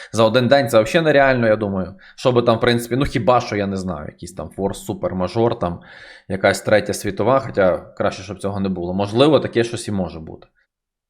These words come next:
Ну, подивіться, як у нас взагалі зараз це все відбувається. Ну, і далі, в принципі, все нормально. Можливо, кажу, ще одна корекція, наприклад, сюди, це як варіант перед зростанням. От я думаю, що може там на п'ятдесят два або п'ятдесят, це можливо.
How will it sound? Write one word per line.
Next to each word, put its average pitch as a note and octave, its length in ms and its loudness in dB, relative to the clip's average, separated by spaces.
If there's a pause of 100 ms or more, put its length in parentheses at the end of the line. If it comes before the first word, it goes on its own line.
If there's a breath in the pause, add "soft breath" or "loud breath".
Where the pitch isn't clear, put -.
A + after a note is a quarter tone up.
Ну, D#3 240 4
подивіться, C3 520 4
як A#2 340 4
у G#2 40 -2
нас G2+ 200 -2
взагалі G2+ 460 0
зараз F#2 360 0
це G2 80 -2
все F#2+ 160 -6
відбувається. C#3 640 0
Ну, G#2+ 180 -4
і G2+ 40 -8
далі, G#2+ 200 4
в F#2+ 180 -8
принципі, G2 360 -8
все F#2+ 220 -4
нормально. D3 400 -2
Можливо, B2+ 380 4
кажу, G#2+ 200 2
ще C#3 180 2
одна A2 160 2
корекція, A#2 500 2
наприклад, G#2 440 -2
сюди, A#2 240 2 (200)
це B2+ 160 4
як A#2 140 4
варіант A#2+ 360 4
перед A2 240 4
зростанням. - 480 -6 (200)
От G2 100 -8
я G#2+ 100 0
думаю, G2+ 300 -4
що A2 100 -6
може B2 200 0
там G2+ 120 0
на G2 80 -4
п'ятдесят F#2+ 420 -2
два B2+ 200 2
або G#2+ 120 2
п'ятдесят, F#2+ 540 -8
це A#2 100 0
можливо. G#2 500 -4